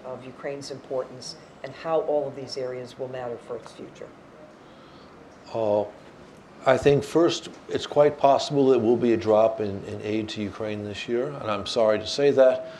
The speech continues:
Speaker 2: But if it happens, it will happen not because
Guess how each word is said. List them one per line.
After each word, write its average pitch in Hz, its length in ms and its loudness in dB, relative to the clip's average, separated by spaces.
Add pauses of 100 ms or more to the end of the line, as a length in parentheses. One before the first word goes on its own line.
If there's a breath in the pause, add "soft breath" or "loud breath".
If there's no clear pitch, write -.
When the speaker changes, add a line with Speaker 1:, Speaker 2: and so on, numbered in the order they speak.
(340 loud breath)
Speaker 2:
But 127 320 6
if 127 100 0
it 120 80 2
happens, 160 400 6
it - 20 4
will 120 100 4
happen 131 300 6
not 135 280 4
because 127 560 2